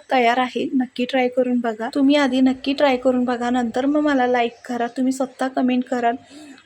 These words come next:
की ही रेसिपी कशी आहे ती सांगण्यासाठी. आणि तुम्हाला रेसिपी आवडली की तुमच्या मित्रमंडळींना शेअर करा. एकदा या तिखट नारळी भाताची चव तुम्हाला कळाली की तुम्ही नेहमी नेहमी हाच भात करून खाल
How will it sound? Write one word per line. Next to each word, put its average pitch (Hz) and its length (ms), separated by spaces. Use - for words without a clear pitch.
की 254 300
ही - 200
रेसिपी 247 440
कशी 262 300
आहे 233 220
ती 262 220
सांगण्यासाठी. 240 840
आणि 254 200
तुम्हाला 262 320
रेसिपी 262 440
आवडली 247 420
की 247 100
तुमच्या 247 360
मित्रमंडळींना 254 960
शेअर 247 380
करा. 233 260
एकदा 254 340
या 339 180
तिखट 277 380
नारळी 311 320
भाताची 254 440
चव 247 320
तुम्हाला 294 320
कळाली 240 420
की 233 200
तुम्ही 254 180
नेहमी 254 380
नेहमी 294 340
हाच 254 300
भात 247 240
करून 262 240
खाल 247 240